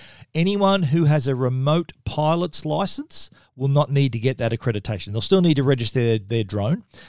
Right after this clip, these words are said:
but they won't need that accreditation because part of the, them getting their license is obviously learning the safety rules. So it's, uh, that, that's really not needed for them to get an accreditation.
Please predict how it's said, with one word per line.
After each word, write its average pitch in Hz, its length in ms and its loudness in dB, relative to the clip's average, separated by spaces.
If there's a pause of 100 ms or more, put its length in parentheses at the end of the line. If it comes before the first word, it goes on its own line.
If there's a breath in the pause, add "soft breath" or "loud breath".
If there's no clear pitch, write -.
(120)
but 123 120 -4
they 127 120 0
won't 135 280 0
need 123 320 -2
that 120 140 0
accreditation 110 680 -4
because 104 360 -8 (340)
part 123 220 -2
of 98 100 -10
the, 107 200 -4
them 110 240 -4
getting 107 260 -4
their 104 140 -4
license 104 500 -4
is 110 200 -6
obviously 104 360 -8
learning 101 320 -6
the 98 80 -10
safety 101 360 -6
rules. 95 320 -8
So 95 240 -8 (360 loud breath)
it's, - 240 -8
uh, 98 240 -8 (120)
that, 113 160 -6
that's 107 260 -8
really 107 260 -4
not 110 200 -6
needed 107 340 -4
for 110 100 -12
them 110 140 -6
to 104 60 -8
get 104 140 -4
an 107 80 -10
accreditation. 147 720 -4